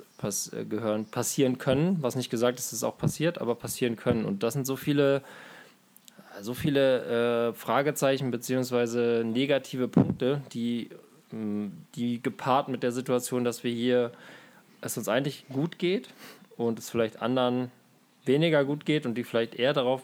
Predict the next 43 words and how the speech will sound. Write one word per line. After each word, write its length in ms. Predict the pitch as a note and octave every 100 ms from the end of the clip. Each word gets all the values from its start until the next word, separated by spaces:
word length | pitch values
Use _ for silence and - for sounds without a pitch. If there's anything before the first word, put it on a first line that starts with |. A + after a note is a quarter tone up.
| -
äh, 140 | B2 A2+
bedacht 420 | A#2 B2+ B2 -
sind, 380 | C#3 C#3 C3+ B2+
äh, 320 | B2 A#2+ A#2
da 160 | A#2+
ein 120 | A#2 B2
Kind 220 | C3+ C3
Platz 300 | - B2 -
zu 80 | A#2+
haben, 220 | A#2+ B2
einfach 240 | A#2 A#2+ - - - - - -
eine 120 | A#2
Entscheidung, 440 | A#2 - A#2 A#2+
dass 160 | A2+ -
wir 60 |
sagen, 220 | A2+ A2+ A2
das, 140 | - _
das 360 | A#2+ G#2+ A2 -
macht 200 | A#2+ -
jetzt 140 | A2+
noch 100 | A2
gar 140 | B2 A#2
keinen 260 | A2+ G#2+
Sinn. 220 | G#2+ G#2+ F2+ _ -
Und, 420 | A#2 G#2+ G2+ - _ - - - - - - - B2+
ähm, 500 | A2 G#2 G#2+ G#2 G2
vielleicht 320 | A2+ A#2+ B2+
bereuen 360 | A#2+ G#2 A#2+ D#3+
wir 60 | D#3+
das 240 | D#3+ B2+
bald, 400 | C3 D#3 F#3 - - _ -
aber 220 | A2+ G#2
unser 640 | A#2 C3+ C3+ C3 C3 B2+ A#2+ A#2 D3 - -
Stand 580 | - - - A2 A2+ -
jetzt, 340 | A2+ D3 -
würde 160 | C#3 C#3
ich 80 | C3
sagen, 680 | C3 C3 C3+ C3+ B2+ A2+
würden 240 | A2+ B2+ C3
wir 100 | A#2+
unser 180 | A#2 A#2
Kind, 460 | - C3+ C3+ - - - -
also 180 | G#2+